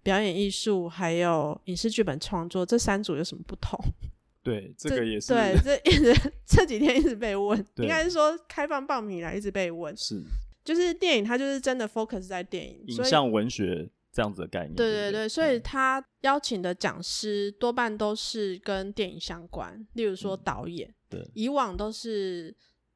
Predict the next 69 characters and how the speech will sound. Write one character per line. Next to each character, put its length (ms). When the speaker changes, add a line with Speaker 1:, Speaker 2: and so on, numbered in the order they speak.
Speaker 1:
在， 460
针 220
对 160
在 120
导 280
演 180
这 140
一 80
块， 260
Speaker 2:
嗯 80
哼。 0
Speaker 1:
所 180
以 100
那 140
时 120
候 120
找 200
的 100
师 180
资 220
几 180
乎 120
都 80
是 120
导 280
演、 320
Speaker 2:
嗯。 120
Speaker 1:
影 200
评 240
跟 200
编 280
剧。 260
Speaker 2:
嗯， 0
嗯， 160
嗯。 60
Speaker 1:
然 120
后 260
后 300
来 240
呢， 340
就 100
是 340
有 520
影 100
视 120
剧 160
本 160
出 220
来， 200
Speaker 2:
嗯 40
哼。 20
Speaker 1:
所 160
以 40
我 120
们 220
就 100
是 160
把 200
它 520
编 200
剧 120
那 160
一 40
块 200
几 200
乎 120
都 140
是 140
到 360